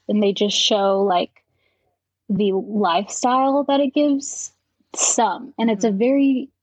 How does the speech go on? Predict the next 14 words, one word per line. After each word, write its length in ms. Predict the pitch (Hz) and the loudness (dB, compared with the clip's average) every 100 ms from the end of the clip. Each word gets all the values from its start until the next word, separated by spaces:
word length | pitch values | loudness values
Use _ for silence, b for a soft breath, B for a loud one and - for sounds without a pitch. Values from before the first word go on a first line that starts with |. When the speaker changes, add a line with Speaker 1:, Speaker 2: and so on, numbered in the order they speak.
| _ | _
Speaker 1:
few 340 | _ - 226 220 | _ 0 0 0
percentage 600 | - 208 196 196 202 185 | -2 -2 -2 0 0 0
of 120 | 190 | -2
women 360 | 190 190 190 190 | -2 0 0 0
who 120 | 196 | 0
actually 420 | 196 190 - 202 | 0 0 0 0
are 160 | 180 175 | 0 -2
experiencing 720 | 180 - 190 - - 196 190 | -4 -6 -4 -2 -4 -4 -4
what 240 | 180 160 - | -4 -4 -2
these 240 | 180 185 | -2 -2
girls 300 | 190 175 185 | -2 -2 0
are 100 | 185 | -2
showing 460 | - - 156 180 185 | -2 0 0 0 -2
online. 600 | 180 175 175 190 240 | -2 -2 0 2 2